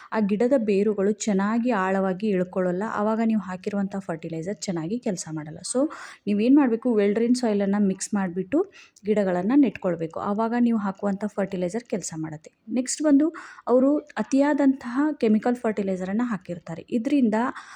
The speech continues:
ಆ ನರ್ಸರಿಯಿಂದ ತರಬೇಕಾದ್ರೆ ಹೂಗಳು ಬಂದಿರುತ್ತೆ, ಮನೆಗೆ ತಂದ ನಂತರ ಹೂಗಳು ಬರಲ್ಲ. ಯಾಕಂತಂದ್ರೆ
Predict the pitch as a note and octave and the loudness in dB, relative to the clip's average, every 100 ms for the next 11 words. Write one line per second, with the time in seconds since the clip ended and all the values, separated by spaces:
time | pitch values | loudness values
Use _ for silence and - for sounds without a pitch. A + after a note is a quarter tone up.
0 | - - A3+ A3+ A3+ A3 B3 C4+ D4 C#4+ | -20 -4 0 2 2 4 4 4 4 6
1 | C4+ C4+ B3 A#3+ A#3+ A#3 B3 A3 G#3+ A3 | 6 4 0 0 0 0 2 2 2 2
2 | G#3+ G#3 G#3 G3+ B3 A3 F#3+ G#3 G#3+ G3 | 2 0 0 -2 0 2 2 -2 -2 -2
3 | F#3 G3 A#3 G#3 F3+ E3+ E3 D#3+ D#3+ - | -2 -2 -4 -2 -2 -2 -4 -10 -10 -6
4 | G#3+ A#3 G3+ F3 G3+ C#4+ | -2 -2 -2 -2 -2 -2